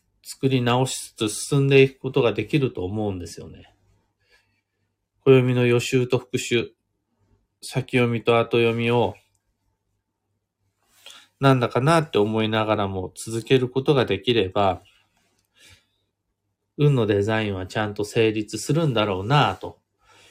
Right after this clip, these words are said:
いうふうに信じております。というわけで自分らしいサイクル守って、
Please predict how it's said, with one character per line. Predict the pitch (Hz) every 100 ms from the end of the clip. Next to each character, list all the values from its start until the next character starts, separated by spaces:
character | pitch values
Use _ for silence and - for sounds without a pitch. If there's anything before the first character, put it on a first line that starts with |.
| _ - -
い | 120
う | 120
ふ | 120 139
う | 113
に | 98 90
信 | - - 120 107
じ | 98
て | - 92 - _
お | 104
り | 98 90
ま | 92
す。 | 98 - - _ _ _ _ _ _ _ _ _ _ _ _ _ _ _ _
と | -
い | 120
う | 120
わ | 120
け | 117
で | 107
自 | 98 104
分 | 113 110
ら | 117
し | - 151
い |
サ | -
イ | 127
ク | -
ル | 101 - -
守 | 104 117 127
っ | -
て、 | 104 95 -